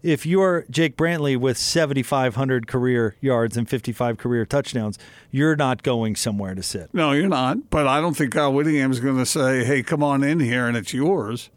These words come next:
Speaker 1: Mm, I, I bet Andy Ludwig might. That's how you land a guy like that. You, you may not, it might not meet your toughness standards, but I'm telling you that. You, you think about if it's you. You're not going anywhere. You're not getting some assurances. We talked about this with Jordan Love,
Speaker 2: What, so
Speaker 1: uh,
Speaker 2: you
Speaker 1: at the
Speaker 2: feel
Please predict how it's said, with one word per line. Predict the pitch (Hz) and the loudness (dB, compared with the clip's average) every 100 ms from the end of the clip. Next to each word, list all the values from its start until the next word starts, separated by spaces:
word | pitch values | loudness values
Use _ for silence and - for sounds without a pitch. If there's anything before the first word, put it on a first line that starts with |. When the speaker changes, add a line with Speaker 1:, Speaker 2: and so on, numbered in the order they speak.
| _ 143 | _ -8
Speaker 1:
Mm, | 165 175 175 170 165 160 160 160 | -6 -4 -2 -2 -2 -2 -4 -2
I, | |
I | 151 | -2
bet | 156 | 0
Andy | 156 160 151 | 0 0 0
Ludwig | 170 143 110 | 0 0 -2
might. | 110 117 135 - _ - - _ | -2 -2 -2 -10 _ -20 -20 _
That's | 240 254 | -2 2
how | 302 | 2
you | 302 311 | 2 4
land | 330 370 | 4 2
a | 349 | 4
guy | 220 | 4
like | 180 156 123 | 4 2 2
that. | 131 107 - _ - - _ _ - | 0 0 -4 _ -20 -20 _ _ -4
You, | 185 214 | 0 0
you | 196 202 | 0 2
may | 214 214 | 2 4
not, | 208 202 175 | 4 2 0
it | 180 | 0
might | 180 190 190 | 2 2 2
not | 185 185 | 0 2
meet | 180 180 - | 0 0 0
your | 170 160 151 | 2 2 0
toughness | - 185 - 139 | 0 -2 -2 -2
standards, | - - 127 113 131 131 | -2 -2 -2 0 -2 -4
but | 180 | -4
I'm | 190 214 | -2 -2
telling | 247 247 247 | 0 0 2
you | 247 | 2
that. | 285 247 | 2 2
You, | 185 196 180 - - | 2 0 -2 -8 -2
you | 226 226 | 0 0
think | 240 269 | -2 0
about | 269 240 | 2 2
if | 208 | 0
it's | 196 - | -2 -2
you. | 208 233 117 - - - | 2 2 0 -4 -20 -4
You're | 202 | 0
not | 262 254 | 2 2
going | 240 214 | 2 2
anywhere. | 208 214 196 | 2 4 4
You're | 165 165 | 4 2
not | 160 | 0
getting | 175 156 | 0 -2
some | 127 139 | -2 -2
assurances. | - 165 135 - 113 104 | 0 0 0 -2 -4 0
We | 208 | 0
talked | 302 277 | 0 0
about | 285 269 | 2 2
this | 269 | 0
with | 277 | -2
Jordan | 226 277 262 277 | 0 0 2 2
Love, | 294 262 | 2 4
Speaker 2:
What, | 320 - | 2 2
so | 175 | 2
Speaker 1:
uh, | |
Speaker 2:
you | 165 175 | 4 4
Speaker 1:
at | |
the | |
Speaker 2:
feel | 269 | 2